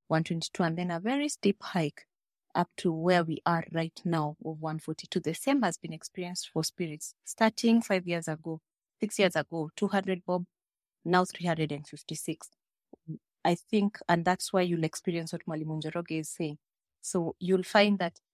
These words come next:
what the manufacturer maybe may have considered earlier on taking price for some of these products,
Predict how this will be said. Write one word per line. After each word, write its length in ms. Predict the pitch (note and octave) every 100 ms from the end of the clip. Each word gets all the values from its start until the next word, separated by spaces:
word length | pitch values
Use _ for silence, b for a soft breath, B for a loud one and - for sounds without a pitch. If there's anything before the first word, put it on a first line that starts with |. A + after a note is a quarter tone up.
| _ _ _ _ -
what 280 | E3+ G#3+
the 100 | B3
manufacturer 520 | G#3 F#3 F#3+ - G3 F3+
maybe 260 | F3 F3+ E3+
may 240 | F3 G3
have 180 | G3+ F3
considered 460 | - D#3 - E3+ D#3+ E3+
earlier 300 | E3 D#3+ D#3
on 140 | D#3
taking 320 | F3 E3+ F3 -
price 320 | E3 D#3+ - _
for 260 | D#3 D3 -
some 220 | - F3+
of 120 | D#3+ -
these 160 | D#3+
products, 440 | - E3 D3+ -